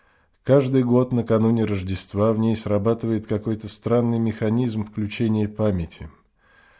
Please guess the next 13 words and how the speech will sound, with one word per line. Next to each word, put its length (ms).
Вот 200
уже 180
несколько 540
лет, 420
в 180
один 280
и 100
тот 160
же 140
день. 400
Не 140
могу 340
объяснить. 680